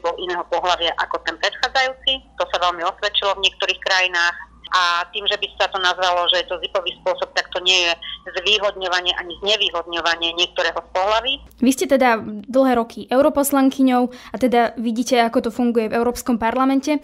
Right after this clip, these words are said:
Speaker 2: Je tam teda to zastúpenie žien vyššie ako na Slovensku?
Speaker 1: Tento Európsky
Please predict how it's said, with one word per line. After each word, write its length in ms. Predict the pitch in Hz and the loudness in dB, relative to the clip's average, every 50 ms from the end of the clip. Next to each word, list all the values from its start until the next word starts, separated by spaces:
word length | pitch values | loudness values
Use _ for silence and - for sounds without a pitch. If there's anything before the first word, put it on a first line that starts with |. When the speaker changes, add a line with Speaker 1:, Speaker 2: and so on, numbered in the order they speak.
| - - | -6 -2
Speaker 2:
Je 160 | - 240 262 | 0 0 2
tam 160 | - 294 285 | 2 2 2
teda 160 | 277 285 - 285 | 2 2 2 2
to 160 | 277 262 220 | 2 2 2
zastúpenie 480 | 233 226 233 262 254 269 247 240 233 | 2 0 0 2 2 2 2 2 2
žien 240 | 247 254 247 247 226 | 2 4 2 2 2
vyššie 240 | 220 202 - - 247 - - | 2 0 2 2 2 2 2
ako 80 | - 233 - | 2 2 2
na 40 | - | 2
Slovensku? 400 | - 254 240 254 262 254 - - 160 - - - - | 0 2 4 4 2 2 2 0 -2 -2 -6 -14 -10
Speaker 1:
Tento 240 | - 196 196 196 - | -8 -8 -6 -6 -6
Európsky 480 | - 190 190 185 190 190 - - - | -6 -4 -4 -4 -6 -6 -6 -6 -6